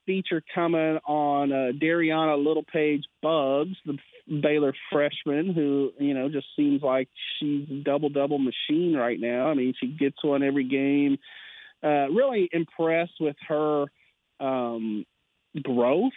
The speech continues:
a-, this season. Um, and when I say growth this season, I'm talking about not just on the court, but, uh, even as an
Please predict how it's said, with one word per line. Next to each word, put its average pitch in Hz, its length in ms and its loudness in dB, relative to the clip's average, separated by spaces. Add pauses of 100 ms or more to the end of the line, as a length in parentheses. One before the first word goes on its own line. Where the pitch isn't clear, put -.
(380)
a-, 151 280 -2
this 165 240 0 (140)
season. 202 600 -2
Um, 143 560 0
and 143 300 -2
when 151 160 0
I 156 120 0 (100)
say 190 140 0
growth 175 420 0
this 160 200 -2
season, 165 340 -2 (160)
I'm 170 140 -4
talking 196 260 0
about 156 200 0
not 208 200 0
just 226 160 -6
on 190 140 0
the 165 100 0 (120)
court, 175 340 0
but, 147 240 0 (580)
uh, 135 260 2
even 185 300 2
as 175 180 2
an 147 140 0